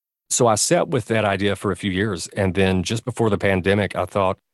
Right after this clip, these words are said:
You know what? I'm gonna, I'm just, I'm gonna put together a course, and hopefully it will help people. It's, it's great for artists, bands, and songwriters, because as a songwriter, you need to demo your songs in order to pitch those to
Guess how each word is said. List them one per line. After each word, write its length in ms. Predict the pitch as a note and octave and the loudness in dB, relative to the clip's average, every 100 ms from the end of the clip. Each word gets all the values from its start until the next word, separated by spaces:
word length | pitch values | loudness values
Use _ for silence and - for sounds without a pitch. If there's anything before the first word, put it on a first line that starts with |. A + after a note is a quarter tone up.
| _ | _
You 100 | A2+ | 0
know 100 | C#3+ | 4
what? 240 | F3 D3 D#3 - | 4 2 0 -2
I'm 220 | A#2 D3 | 0 2
gonna, 440 | D3+ C3 A#2+ A2+ - _ _ _ - | 2 2 0 -2 -8 _ _ _ -4
I'm 160 | B2 | -2
just, 280 | D3 C#3+ - - | -2 -2 -4 -2
I'm 120 | A2+ | 0
gonna 180 | D3+ D3 | 2 0
put 160 | C3 | -2
together 340 | A2+ A2+ A2 A2+ | -2 0 0 0
a 40 | |
course, 500 | - C3+ C3+ - - - _ _ _ _ _ _ _ | 0 2 2 -2 -10 -18 _ _ _ _ _ _ _
and 500 | G2+ G2 G2 F#2+ F#2 | -2 0 2 2 0
hopefully 460 | - A2 - A2 A2 | 0 -2 -2 0 0
it 80 | A2 | 0
will 140 | G#2 | -2
help 240 | F#2 G#2+ - _ _ _ _ _ _ | -2 -2 -4 _ _ _ _ _ _
people. 420 | - G#2+ A#2+ A2 | -6 -2 0 0
It's, 260 | F#2 G#2+ - | -2 -6 -4
it's 140 | - - | -4 0
great 240 | A#2+ B2 | 2 2
for 140 | B2 G2 | 2 2
artists, 400 | G#2+ A#2+ A#2 - | 4 2 0 0
bands, 360 | A2 A#2 G#2 | 0 2 0
and 220 | G#2 A2+ | 0 0
songwriters, 680 | A#2+ A2 F#2+ F2 E2+ F#2+ G#2+ | 0 2 2 0 -2 -4 -8
because 240 | - G2+ F#2 | -6 -4 -2
as 100 | F#2 | -2
a 60 | |
songwriter, 640 | F#2 A2+ A#2 A#2+ G2 F#2+ F#2 | 0 2 4 4 4 2 0
you 100 | F#2 | 0
need 140 | F#2+ | -2
to 60 | F2+ | -2
demo 340 | F#2+ A2 A2 | 0 2 0
your 160 | F2+ E2+ | -2 -2
songs 520 | - G2 F#2 G2+ - - _ _ _ _ _ - | 0 2 2 -2 -6 -14 _ _ _ _ _ 0
in 120 | G#2+ | 4
order 180 | G2+ F#2+ | 4 2
to 80 | E2 | 0
pitch 320 | A#2 C#3 - | 0 0 0
those 340 | F2 E2 D#2+ | 0 0 -2
to 600 | - - F2 E2 D#2+ D#2 | -6 -4 -2 -2 -4 -6